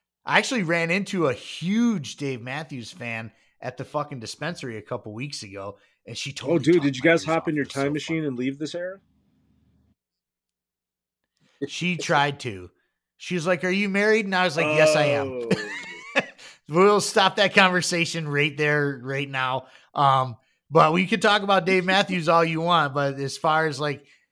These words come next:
Speaker 1: um, the whole "Are you married?" thing, "Yes, I am." We will have this conversation about music, and that's where it's gonna stay. And I'm
Speaker 2: Kind of
Speaker 1: gonna
Speaker 2: an
Speaker 1: go home
Speaker 2: odd thing
Speaker 1: and,
Speaker 2: for a
Speaker 1: you know,
Speaker 2: stranger to
Speaker 1: use all
Speaker 2: just
Speaker 1: this
Speaker 2: straight up tell
Speaker 1: marijuana.
Speaker 2: you while you,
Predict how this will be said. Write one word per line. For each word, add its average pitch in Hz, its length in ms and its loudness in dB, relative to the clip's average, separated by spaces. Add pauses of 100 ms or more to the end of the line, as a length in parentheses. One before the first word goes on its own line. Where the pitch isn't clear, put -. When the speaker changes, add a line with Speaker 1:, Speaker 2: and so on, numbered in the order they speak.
(180)
Speaker 1:
um, 131 380 2
the 135 140 0
whole 147 340 2
"Are 147 200 2
you 151 120 -2
married?" 160 320 2
thing, 180 200 0
"Yes, 151 260 -2
I 160 120 0
am." 156 280 -4 (300)
We 127 120 -6
will 143 120 -2
have 143 180 -2
this 143 160 -6
conversation 139 640 -4
about 131 240 -2
music, 135 400 -6
and 117 100 -10
that's 117 220 -8
where 120 120 -8
it's 110 120 -16
gonna 117 180 -16
stay. 107 380 -14 (340)
And 113 220 -8
I'm 107 60 -8
Speaker 2:
Kind 233 180 2
of 320 60 0
Speaker 1:
gonna 202 140 4
Speaker 2:
an 110 60 -4
Speaker 1:
go 104 60 -8
home 127 120 0
Speaker 2:
odd 147 160 0
thing 147 180 -4
Speaker 1:
and, 160 80 -8
Speaker 2:
for 131 120 -8
a 110 60 -8
Speaker 1:
you 107 180 -14
know, - 60 -10
Speaker 2:
stranger 131 220 -6
to 107 80 -12
Speaker 1:
use 110 80 -8
all 104 80 -6
Speaker 2:
just - 100 -10
Speaker 1:
this - 80 -12
Speaker 2:
straight 123 220 -2
up 98 160 0
tell 113 180 -4
Speaker 1:
marijuana. 123 60 -4
Speaker 2:
you 101 100 -6
while 98 180 -2
you, 104 100 -8